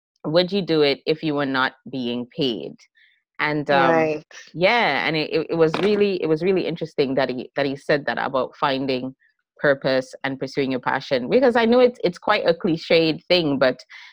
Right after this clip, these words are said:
Speaker 1: so many people
Speaker 2: Mm-hmm.
Speaker 1: are afraid of doing what they really want to do.
Speaker 2: Exactly, exactly. Uh, and it's amazing 'cause I put out a statement, um, a while ago where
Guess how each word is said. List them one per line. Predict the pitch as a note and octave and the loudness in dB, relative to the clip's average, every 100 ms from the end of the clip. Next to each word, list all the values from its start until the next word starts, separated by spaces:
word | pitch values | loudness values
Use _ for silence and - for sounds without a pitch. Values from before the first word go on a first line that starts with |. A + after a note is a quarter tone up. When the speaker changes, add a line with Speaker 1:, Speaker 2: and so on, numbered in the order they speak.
| - | -8
Speaker 1:
so | - F#3 | 0 2
many | F#3+ F#3+ | 4 2
people | F#3+ F#3 F3+ F#3 D3+ - | 2 2 2 -4 -4 0
Speaker 2:
Mm-hmm. | D3 | 4
Speaker 1:
are | D3 C#3+ C#3+ - _ D3+ | 4 4 2 0 _ -8
afraid | - - D#3 D3+ D3+ | -4 2 4 6 4
of | C#3+ C3+ C#3 C#3 | 2 2 2 0
doing | D#3 D3+ D3 | -2 0 0
what | - | 0
they | C#3 C#3 | 0 -2
really | C3 D3 D#3 D3 | 0 2 2 2
want | C#3 C3+ - | 2 0 -2
to | - | -6
do. | C#3+ D3+ A2 - _ _ _ | 0 0 0 -8 _ _ _
Speaker 2:
Exactly, | G3 F#3 - - F3 E3+ - - E3 D3+ | 0 0 -6 0 2 2 0 0 2 4
exactly. | D#3 D#3 D3+ - - E3+ F3 - F3 D3+ D3+ - - - - | 4 4 0 -4 0 2 2 -2 -2 0 -4 -8 -6 -6 0
Uh, | F3+ D#3 - _ - - - | 2 2 -4 _ -4 -4 0
and | A3+ G#3+ - - - - | 2 2 0 -8 -2 2
it's | A3+ | 4
amazing | - G#3+ G#3+ G3+ G3 C4 A#3+ | 4 4 6 6 6 6 6
'cause | A#3+ | 4
I | F#3 F#3 | 2 2
put | A#3 G3+ | 2 2
out | G#3+ B3 | 2 2
a | C#4+ | 0
statement, | - A#3 - F3+ F3 F#3 | 4 2 4 0 0 -2
um, | G3+ F3+ - - | 0 0 -2 -4
a | F3+ | 0
while | F3 G#3 A3+ | 2 2 2
ago | G#3 F#3 E3+ E3 - - - _ | 2 2 2 2 -6 -18 -20 _
where | G#3 G3+ G3+ F#3+ F3+ | 4 6 6 6 2